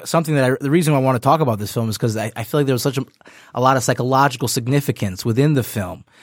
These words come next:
that, you know, I think it was worth talking about. But, you know,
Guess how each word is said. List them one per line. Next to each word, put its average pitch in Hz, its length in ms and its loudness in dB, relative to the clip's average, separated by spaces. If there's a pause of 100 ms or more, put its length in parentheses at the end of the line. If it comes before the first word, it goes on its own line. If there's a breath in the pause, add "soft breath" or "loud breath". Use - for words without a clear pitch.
(180 soft breath)
that, 113 300 -2
you 120 80 0
know, 110 100 0
I 101 80 -2
think 131 180 -4
it 120 40 0
was 107 180 -4
worth 113 220 -4
talking 131 320 2
about. 64 320 -16 (520)
But, 151 120 0
you 175 60 0
know, 160 180 -2